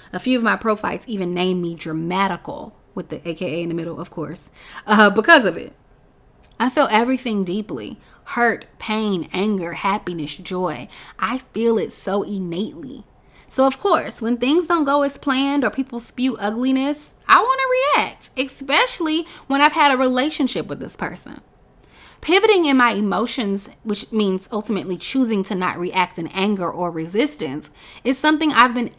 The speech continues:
actively working on. I had to do it today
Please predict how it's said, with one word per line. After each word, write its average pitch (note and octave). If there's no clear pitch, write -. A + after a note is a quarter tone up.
actively G#3+
working F#3+
on. -
I G3
had E4
to E4
do F#4
it F#4
today E4+